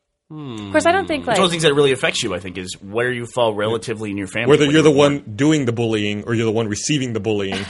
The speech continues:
Speaker 4: at a young age.
Speaker 3: God, I got, I got the shit bullied out of me when I was a kid by my older brother.
Speaker 1: <laughs>
Speaker 3: Terrible.
Speaker 4: Hey, uh, bef-, before we wrap up, uh, did you wanna mention something about the Rebecca Black video?
Speaker 3: Oh, just that it was cool that, uh, was it Benny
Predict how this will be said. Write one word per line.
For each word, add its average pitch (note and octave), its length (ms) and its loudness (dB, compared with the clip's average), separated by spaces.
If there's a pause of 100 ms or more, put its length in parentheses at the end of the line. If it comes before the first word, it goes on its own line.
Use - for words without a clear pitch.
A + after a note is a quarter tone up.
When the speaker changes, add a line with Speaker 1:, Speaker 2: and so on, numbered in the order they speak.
Speaker 4:
at A#2 120 0
a A2 40 2
young A2 200 0
age. G2 280 -2
Speaker 3:
God, G2 200 -4
I A#2 80 -2
got, A2 240 -6
I A2 40 -12
got G#2+ 120 -12
the D2+ 80 -16
shit - 360 -10
bullied C#2+ 240 -18
out C2 140 -18
of B1+ 80 -16
me A1+ 260 -16
when F2+ 100 -2
I E2+ 40 0
was E2 80 -6
a - 20 -12
kid F#2 140 -6
by E2 80 -6
my D#2+ 160 -6
older D#2 180 -8
brother. D2+ 300 -10 (180)
Speaker 1:
<laughs> A2 200 -10
Speaker 3:
Terrible. E2 500 -4
Speaker 4:
Hey, D#3 180 0
uh, D#3 260 4
bef-, C3+ 280 -6
before E3 240 4
we C#3 160 0
wrap A2+ 240 0
up, A#2 160 0
uh, A#2+ 160 2
did B2 260 -6
you C#3+ 60 -2
wanna D3+ 160 4
mention C#3 200 -2
something C#3+ 120 -2
about C3 160 -2
the B2 80 -4
Rebecca A#2 260 -2
Black B2+ 280 0
video? D3 440 -4 (720)
Speaker 3:
Oh, D4 240 12
just A3+ 200 2
that A#3 100 6
it A3 40 8
was F#3+ 100 4
cool A3+ 300 0
that, D#3 160 6
uh, A#2+ 360 4
was D3 280 0
it C3+ 120 -2
Benny E3+ 300 6